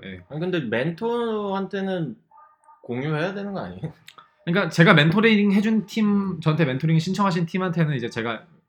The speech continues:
Speaker 1: 뭐 이제 그냥 코드만 보고 알 수 없으니까
Speaker 2: 어.
Speaker 1: 어떤 거 만드세요? 뭐 이게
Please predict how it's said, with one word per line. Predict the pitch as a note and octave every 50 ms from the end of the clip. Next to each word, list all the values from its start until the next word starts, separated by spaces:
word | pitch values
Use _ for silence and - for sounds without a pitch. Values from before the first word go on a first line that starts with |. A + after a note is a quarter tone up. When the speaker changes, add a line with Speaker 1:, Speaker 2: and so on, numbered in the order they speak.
| _ _
Speaker 1:
뭐 | A#2+ A2 A2+
이제 | G#2+ A#2 A2 G2+ -
그냥 | - B2 B2 -
코드만 | - G3+ A3 A3 G#3+ F#3
보고 | F3+ F3 D3
알 | C3+ -
수 | - A#2+
없으니까 | G2 - - C#3 A#2 G#2 - - A2 A2+ G#2+ G2 F#2+
Speaker 2:
어. | F#2+ F#2+ F#2+ F#2 F#2+ F#2 F#2 F2+
Speaker 1:
어떤 | G#2+ - - E3 D#3+
거 | D#3
만드세요? | B2 A2+ A2+ A#2+ B2+ B2 C3 B2+ B2+ C3+ C#3+ D#3 C#3 A2+
뭐 | G#2 G2+
이게 | -